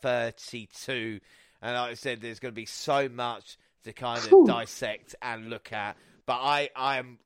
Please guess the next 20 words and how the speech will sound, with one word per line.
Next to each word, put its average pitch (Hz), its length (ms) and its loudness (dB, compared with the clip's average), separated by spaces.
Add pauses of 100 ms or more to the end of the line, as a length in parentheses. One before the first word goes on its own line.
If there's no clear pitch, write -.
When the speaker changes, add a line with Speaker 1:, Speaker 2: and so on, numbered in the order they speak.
Speaker 1:
I'm 127 320 -12
really 117 540 -4
looking 101 280 -12
forward 101 280 -10
to 113 120 -10
it, 113 60 -12
especially, 208 720 -2 (320)
like, 147 220 4
the 147 60 -6
news 190 280 0
of 185 40 -12 (420)
the 156 60 0
day, 131 360 -2 (280)
you 143 120 -6
know, 131 120 -2 (120)
as, 143 180 -2
as 147 180 -6
one 226 260 2
door 240 260 0
shuts, - 680 0